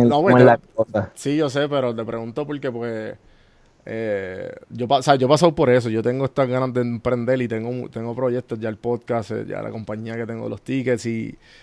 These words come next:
Speaker 1: y, este, lo que es P R Sin Filtro. O sea, eh, yo, yo pa' acabar me queda como un semestre también. Y,
Speaker 2: Ok, ok.
Speaker 1: o sea, ¿y pa' qué? O sea, eh, ya tú, o sea, ya tú estás viviendo, o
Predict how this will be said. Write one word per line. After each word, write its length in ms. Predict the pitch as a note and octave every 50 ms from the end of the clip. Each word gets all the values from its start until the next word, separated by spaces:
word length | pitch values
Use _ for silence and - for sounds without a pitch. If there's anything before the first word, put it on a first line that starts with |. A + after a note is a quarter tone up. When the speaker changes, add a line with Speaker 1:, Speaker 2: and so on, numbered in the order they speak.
| - _ - -
Speaker 1:
y, 260 | A2+ A2+ A2+ A2 G#2+ G#2+
este, 400 | G#2+ G#2 - _ - A#2 A2 A2
lo 100 | A2 G#2+
que 80 | A2+
es 60 | G#2+
P 80 | - B2+
R 140 | B2 B2+ B2
Sin 160 | B2 C3 A#2+
Filtro. 400 | - - C#3 C#3 C#3 - B2+ A2+
O 600 | G2 - - _ _ _ _ _ _ _ _ _
sea, 220 | - A#2 A#2 A#2 A2+
eh, 240 | A2 G#2 E2 - - - _ _ _ _ _ _ _ _ _
yo, 460 | - A2 A2+ A#2+ B2+ C#3+ D#3 D#3+ D#3 -
yo 160 | B2+ C3 C3+
pa' 100 | D3+ D#3+
acabar 260 | D#3 D#3+ E3 E3+ F3
me 100 | E3+ D#3
queda 180 | C3+ C3+ C#3 D3+
como 160 | D3+ C#3+ C3 B2+
un 80 | B2+
semestre 400 | - D3+ C3+ C3+ C3+ C3+ - B2+
también. 400 | B2 A#2+ A2+ A2 G#2+ G#2 G2 D#2 F2+ G#2 _ _ - _ _ _ _ - -
Y, 60 | B2
Speaker 2:
Ok, 280 | A#2+ G2+ G#2 A2 G#2 G#2+ G#2 G2+ F#2+ - F#2+
ok. 220 | F#2+ F#2+ F#2+ F#2+ - _ _ _ _ _ _ _ _ _ _ _ _ _ _ _ _
Speaker 1:
o 20 | -
sea, 240 | C3 B2+ B2 A2+
¿y 100 | G#2+ B2+
pa' 160 | A#2+ A#2+ A#2 G#2
qué? 240 | A2 B2+ D3+ C3+ A2 -
O 40 | -
sea, 200 | - B2 A#2+ A2+
eh, 220 | A2 G#2+ G#2 G#2+ - - - - _ _ _ _
ya 140 | - B2 A#2+
tú, 80 | A2+ C#3
o 60 | C#3 - _
sea, 140 | - - A#2
ya 100 | A#2 A#2
tú 80 | A#2 B2+
estás 240 | C3 - - D#3 D3+
viviendo, 500 | C#3 D3+ C#3+ C#3 D3 D#3 D#3+ D#3 D3+ D3+
o 60 | -